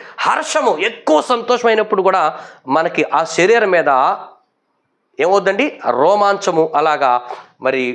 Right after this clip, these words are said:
గగురుపాటు కలుగుతుంది. అలాగే అద్భుతమైనప్పుడు కూడా, భయము కలిగినప్పుడు కూడా ఈ రోమాంచం అనేది ఉంటుంది. అంటే మనకి సాత్విక భావాలు స్తంభము, రెండు ప్రళయము, మూడు చెప్పండి రోమాంచము. గుర్తుపెట్టుకోవడం కోసం.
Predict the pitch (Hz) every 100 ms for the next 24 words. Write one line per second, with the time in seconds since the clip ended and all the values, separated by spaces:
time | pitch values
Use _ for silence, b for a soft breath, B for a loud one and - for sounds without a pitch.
0 | 139 160 214 220 196 170 156 147 127 117
1 | B - 220 208 - 180 160 269 302 285
2 | 247 226 185 170 170 - B 131 120 170
3 | 277 294 247 202 196 180 156 151 143 127
4 | 156 - B B B - 131 131 156 190
5 | 196 190 185 165 151 151 135 123 131 143
6 | B B 123 123 117 107 123 104 - 147
7 | 190 170 160 165 135 B - - 165 180
8 | 180 160 147 143 127 - - 127 147 170
9 | 208 247 240 b b b - 123 156 147
10 | 139 139 131 135 180 196 233 262 254 -
11 | 180 226 247 254 240 151 - B B -
12 | 139 165 156 139 - - 117 113 101 190
13 | 247 247 233 226 208 170 -